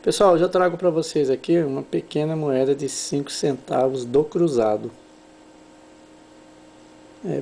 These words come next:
padrão cruzado. Mil novecentos e oitenta e seis, saiu mil novecentos e oitenta e seis, mil novecentos e oitenta e sete e mil novecentos e oitenta e oito.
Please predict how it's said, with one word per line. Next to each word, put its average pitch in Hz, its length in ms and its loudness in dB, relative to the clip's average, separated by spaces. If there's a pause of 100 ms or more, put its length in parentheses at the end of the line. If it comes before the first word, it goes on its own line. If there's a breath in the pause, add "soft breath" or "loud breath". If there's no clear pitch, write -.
(140)
padrão 131 680 0 (160)
cruzado. 117 600 -2 (1300)
Mil 147 160 2
novecentos 147 460 2
e 143 60 4
oitenta 151 360 0
e 196 80 2
seis, 175 360 2
saiu 147 220 4
mil 143 140 0
novecentos 143 360 0
e - 20 4
oitenta 147 340 0
e 165 80 4
seis, 180 320 2
mil 185 100 0
novecentos 175 600 -2
e - 20 2
oitenta 175 420 0
e 208 60 0
sete 170 460 0 (680 loud breath)
e 180 60 -2
mil 160 120 0
novecentos 165 540 0
e - 20 0
oitenta 165 400 0
e 180 60 6
oito. 120 380 2